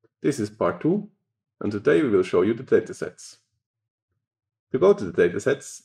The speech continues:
I simply change to the Datasets tab up here. Now you see that we already have three datasets defined.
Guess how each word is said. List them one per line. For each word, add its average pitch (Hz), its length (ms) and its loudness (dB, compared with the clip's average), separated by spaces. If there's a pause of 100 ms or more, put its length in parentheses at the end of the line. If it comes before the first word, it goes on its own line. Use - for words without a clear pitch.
I 101 80 -6
simply 175 380 -4
change 104 440 -2
to - 80 -12
the - 80 -18
Datasets - 500 -2
tab 110 260 -4
up - 160 -8
here. 92 300 -4 (2750)
Now 156 160 2
you 170 80 4
see 131 160 -2
that 107 180 4
we 98 140 0
already 110 320 2
have 95 260 -2
three 160 240 -4
datasets - 480 -4
defined. - 540 -4